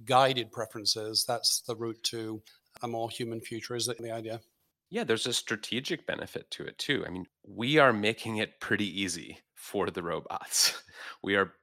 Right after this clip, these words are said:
Speaker 2: behaving in fairly predictable, homogenous ways. We are not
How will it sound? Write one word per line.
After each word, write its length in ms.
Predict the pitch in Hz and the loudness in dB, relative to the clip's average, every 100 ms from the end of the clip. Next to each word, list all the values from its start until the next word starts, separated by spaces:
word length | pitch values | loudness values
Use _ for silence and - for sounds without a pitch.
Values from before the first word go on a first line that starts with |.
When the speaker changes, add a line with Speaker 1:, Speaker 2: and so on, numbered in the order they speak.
| - | 0
Speaker 2:
behaving 680 | 101 104 110 101 101 98 | 2 4 2 4 4 2
in 240 | 95 92 87 _ - | -2 -4 -4 _ -4
fairly 260 | 98 101 110 | 0 2 2
predictable, 840 | - 104 104 113 95 90 92 92 | 2 2 4 2 2 2 0 -4
homogenous 720 | - 95 90 87 - 92 - | -6 -4 -2 -2 -2 -2 -2
ways. 480 | 87 87 87 87 - - | -4 -4 -2 -2 -4 -6
We 240 | - 95 98 | -6 2 6
are 140 | 92 | 6
not 440 | 92 92 95 95 | 4 4 6 4